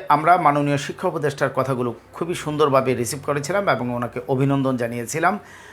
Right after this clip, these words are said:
পাশাপাশি ওনাকে ছোট্ট একটা অনুরোধ করেছি, "মাননীয় উপদেষ্টা, আপনি তো আমাদের অভিভাবক, আমাদের সিকি ঈদ বোনাসের বয়স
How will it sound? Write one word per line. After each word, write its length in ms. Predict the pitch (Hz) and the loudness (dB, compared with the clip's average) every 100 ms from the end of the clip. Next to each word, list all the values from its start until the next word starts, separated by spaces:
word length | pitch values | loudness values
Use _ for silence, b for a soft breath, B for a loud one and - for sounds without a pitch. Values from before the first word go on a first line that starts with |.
| B B | B B
পাশাপাশি 460 | 165 151 196 202 220 | 0 2 2 2 4
ওনাকে 320 | 185 156 151 156 | 4 2 0 -4
ছোট্ট 260 | - 220 220 | -6 -6 -2
একটা 200 | 190 175 | 0 2
অনুরোধ 320 | 160 160 160 | 2 2 0
করেছি, 340 | 160 131 123 123 | 0 -2 -2 -4
"মাননীয় 340 | 127 127 131 | -2 -2 0
উপদেষ্টা, 560 | 127 139 151 190 180 - B B B | -2 -2 -2 0 0 0 B B B
আপনি 220 | 135 131 151 | -2 -2 2
তো 80 | |
আমাদের 260 | 143 139 131 127 | 4 4 0 0
অভিভাবক, 500 | 143 143 143 104 95 - - - - - - - - - - - | 2 2 2 -2 -6 -14 -20 -20 -20 -20 -20 -20 -20 -20 -4 2
আমাদের 260 | 156 151 | 2 2
সিকি 320 | - 185 - | 0 -2 0
ঈদ 140 | 190 156 | 2 2
বোনাসের 340 | 151 156 147 139 | 0 -2 0 0
বয়স 340 | 131 127 110 | 2 0 -2